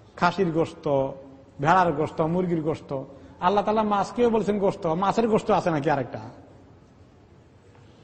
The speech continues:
আসলে পৃথিবীতে দুই রকম খাদ্য, একটা হলো আমিষ আর একটা হলো কি? নিরামিষ।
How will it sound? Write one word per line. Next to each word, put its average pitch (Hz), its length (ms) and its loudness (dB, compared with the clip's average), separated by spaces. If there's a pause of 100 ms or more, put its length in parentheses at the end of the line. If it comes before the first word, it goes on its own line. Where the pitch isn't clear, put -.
(460)
আসলে 214 680 2 (1300)
পৃথিবীতে 240 460 2
দুই 220 180 4
রকম 214 280 4
খাদ্য, 143 440 0 (1200)
একটা 170 280 4
হলো 254 500 4 (180)
আমিষ 202 640 2
আর 196 120 6
একটা 202 160 4
হলো 226 160 4
কি? 151 300 0 (440)
নিরামিষ। 156 800 2